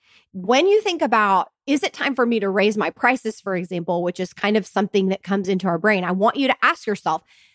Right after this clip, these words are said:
"How many clients have I signed underneath my current price point?" And if it's, you know, one or two, maybe stick with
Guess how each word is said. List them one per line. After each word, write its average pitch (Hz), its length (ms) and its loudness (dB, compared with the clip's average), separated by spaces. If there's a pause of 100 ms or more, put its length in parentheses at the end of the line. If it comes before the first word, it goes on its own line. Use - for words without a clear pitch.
"How 226 100 2
many 381 160 2
clients 320 320 -4
have 311 100 0
I 320 120 2
signed 196 420 0
underneath 220 420 2
my 240 120 -2
current 233 320 -2
price - 240 -8
point?" 190 340 -6 (720)
And 226 140 6
if 220 120 2
it's, - 440 0 (340)
you 220 320 0
know, 214 100 4
one 247 440 2
or 233 160 0
two, 226 600 4
maybe 262 360 2
stick - 520 -4
with 196 440 2